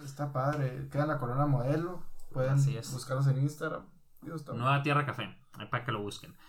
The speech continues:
Speaker 2: Pero bueno, entonces, la primera persona en mandarnos la palabra destino a Caras Desmos Podcast se va a llevar los dos cafés americanos. Y pues eso sería todo de la dinámica. Pasamos a conclusiones.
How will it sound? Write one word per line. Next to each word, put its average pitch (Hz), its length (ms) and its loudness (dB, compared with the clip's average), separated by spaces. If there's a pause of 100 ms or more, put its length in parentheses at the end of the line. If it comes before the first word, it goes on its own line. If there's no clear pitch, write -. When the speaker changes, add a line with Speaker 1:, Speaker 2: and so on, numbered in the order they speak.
(560)
Speaker 2:
Pero 151 200 12
bueno, 147 240 10 (320)
entonces, 147 760 0
la 135 120 -2
primera 139 240 4
persona 160 240 2
en 156 60 2
mandarnos 139 320 2
la 143 100 2
palabra 131 340 4
destino 190 680 0
a 110 400 -2
Caras 123 240 -2
Desmos 131 280 0
Podcast 190 480 -2
se 120 60 -4
va 110 100 -2
a 113 40 -2
llevar 123 420 0
los 117 220 -6
dos 113 280 -8
cafés 120 340 -6
americanos. 160 800 -4 (400)
Y 196 380 -2
pues 135 180 -4
eso 131 100 -2
sería 127 240 -8
todo 139 160 -2
de 135 80 2
la 117 80 -4
dinámica. 175 500 -2
Pasamos 135 460 -4
a 135 180 0
conclusiones. 127 1040 -4